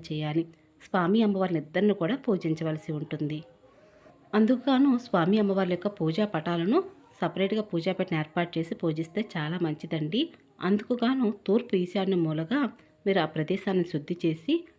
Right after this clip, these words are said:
పసుపుతో అలికి వరిపిండితో ముగ్గులు పెట్టి ఒక పీటను ఏర్పరిచి ఒక వస్త్రాన్ని వేసి ఆ వస్త్రం పైన స్వామి అమ్మవారి యొక్క పటాలను ప్రతిష్ఠించుకోవాలి. సుగంధభరితమైన సువాసన వచ్చే పువ్వులతో అమ్మవారికి అలంకరించండి. ఒక్క తులసి దళం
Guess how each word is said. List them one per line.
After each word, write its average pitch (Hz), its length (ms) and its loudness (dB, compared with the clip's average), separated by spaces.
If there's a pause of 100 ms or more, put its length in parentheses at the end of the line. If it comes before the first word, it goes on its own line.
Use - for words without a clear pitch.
(160)
పసుపుతో 175 420 -2 (140)
అలికి 165 300 0 (200)
వరిపిండితో 175 440 0 (100)
ముగ్గులు 170 320 -4
పెట్టి 170 280 0 (440)
ఒక 202 160 2
పీటను 180 300 0 (100)
ఏర్పరిచి 165 440 -4 (220)
ఒక 180 160 -4
వస్త్రాన్ని 190 540 -2
వేసి 160 260 0 (420)
ఆ 226 140 4
వస్త్రం 220 360 -2
పైన 233 220 0 (480)
స్వామి 180 400 4
అమ్మవారి 180 340 0
యొక్క 156 200 -10
పటాలను 180 340 -2
ప్రతిష్ఠించుకోవాలి. 151 960 -6 (580)
సుగంధభరితమైన 214 1000 2
సువాసన 214 500 0
వచ్చే 190 260 -4
పువ్వులతో 180 400 0 (140)
అమ్మవారికి 185 420 0
అలంకరించండి. 175 680 0 (300)
ఒక్క 226 260 -2
తులసి 180 300 0
దళం 196 180 2